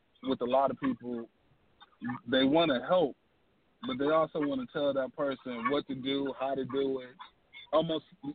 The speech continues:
uh, slave to the lender because they're helping that person.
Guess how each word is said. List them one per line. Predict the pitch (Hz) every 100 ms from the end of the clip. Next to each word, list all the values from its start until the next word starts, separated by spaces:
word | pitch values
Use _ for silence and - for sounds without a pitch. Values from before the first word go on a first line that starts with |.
| -
uh, | 143 135 -
slave | 170 165 147
to | 147
the | 139
lender | 156 160 131
because | 123 - 139 131
they're | 123
helping | 156 165 135
that | 117 107
person. | - 98 98 -